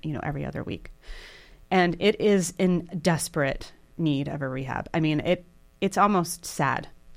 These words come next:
<clears throat> I don't, it, like, between that and, and Manning Apartments, it's very difficult to go in there and feel like, as a low-income elderly person, this is, this is where you,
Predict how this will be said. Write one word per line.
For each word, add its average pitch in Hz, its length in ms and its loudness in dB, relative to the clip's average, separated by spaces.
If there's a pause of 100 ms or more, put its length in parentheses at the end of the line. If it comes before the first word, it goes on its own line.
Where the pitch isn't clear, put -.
<clears throat> - 220 0
I 233 360 8
don't, 175 320 4
it, - 240 -6
like, 165 160 0
between 175 520 -2
that 156 280 2
and, 151 360 -2
and 165 160 -2
Manning 147 280 0
Apartments, 147 560 -2
it's 160 160 -6
very 156 240 2
difficult 151 380 -6
to 147 80 -6
go 143 180 -2
in 143 120 -2
there 143 140 -2
and 143 160 -4
feel 143 180 -2
like, 143 280 -4 (380)
as 156 140 -2
a 160 40 2
low-income 147 560 0
elderly 147 400 -2
person, 143 360 -6
this 143 160 -6
is, 143 160 -8 (440)
this - 160 -8
is 147 100 -10
where - 100 -6
you, - 140 -10